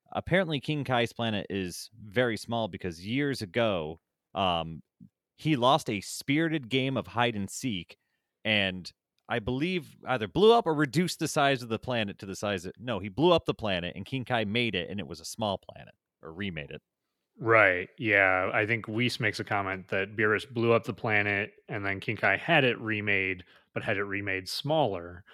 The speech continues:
Speaker 2: Uh, we don't really, we don't really know why King Kai made it smaller. <laughs> There was a part of me that was like, "I wonder if he made it smaller so that it's,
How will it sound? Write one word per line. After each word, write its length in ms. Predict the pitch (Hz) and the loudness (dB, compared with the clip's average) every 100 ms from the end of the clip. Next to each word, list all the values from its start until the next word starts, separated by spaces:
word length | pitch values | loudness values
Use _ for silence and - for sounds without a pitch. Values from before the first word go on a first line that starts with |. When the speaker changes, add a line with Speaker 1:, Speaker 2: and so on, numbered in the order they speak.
| _ _ _ | _ _ _
Speaker 2:
Uh, 420 | - 98 92 92 98 | -2 0 0 -2 -2
we 100 | 120 | 0
don't 200 | 143 175 | 2 4
really, 560 | 143 135 117 107 98 - _ _ _ _ _ _ _ _ _ _ - - - | 4 6 6 4 2 -6 _ _ _ _ _ _ _ _ _ _ -20 -10 -2
we 120 | 123 | 2
don't 120 | 160 | 4
really 240 | 156 139 131 | 6 6 6
know 220 | 131 127 | 6 6
why 760 | 107 101 98 101 101 123 185 214 | 4 2 0 2 2 2 0 0
King 160 | 220 214 | -2 2
Kai 200 | 196 214 | 2 4
made 180 | 208 | 2
it 80 | 208 | 0
smaller. 600 | - 196 214 214 208 202 | 0 2 4 4 2 0
<laughs> 20 | - | 0
There 300 | 143 143 151 | 4 8 10
was 120 | 165 | 10
a 80 | 151 | 8
part 280 | - 170 | 8 8
of 100 | 180 | 8
me 160 | 143 139 | 8 6
that 140 | 135 | 8
was 120 | 131 120 | 6 6
like, 200 | 117 110 | 6 6
"I 80 | |
wonder 320 | 127 214 285 202 | 6 6 8 8
if 80 | |
he 80 | 180 | 8
made 180 | 160 156 | 4 4
it 80 | 131 | 4
smaller 400 | - 147 147 131 | 6 10 10 10
so 140 | - | 6
that 100 | 127 | 4
it's, 320 | 120 110 - | 6 4 0